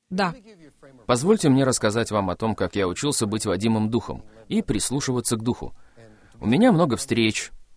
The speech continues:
Speaker 2: деловых встреч с братом Копландом. Мы не раз сидели с ним за столом и обсуждали разные вещи. И я быстро понял, как он действует и всё делает, потому что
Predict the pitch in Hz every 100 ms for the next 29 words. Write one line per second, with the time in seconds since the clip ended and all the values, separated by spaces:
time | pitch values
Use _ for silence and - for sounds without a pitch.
0 | _ 92 120 135 85 90 110 - 110 107
1 | - 110 110 113 110 104 110 113 110 107
2 | 110 104 - - - - 143 143 113 -
3 | 110 123 117 - 113 117 107 - 104 127
4 | 175 127 - 110 95 139 143 117 113 123
5 | 104 - - _ _ - - - - -
6 | 247 208 214 196 190 214 214 208 196 196
7 | 202 185 151 185 - 190 180 160 - 185
8 | 160 175 110 - 107 107 101 120 - 135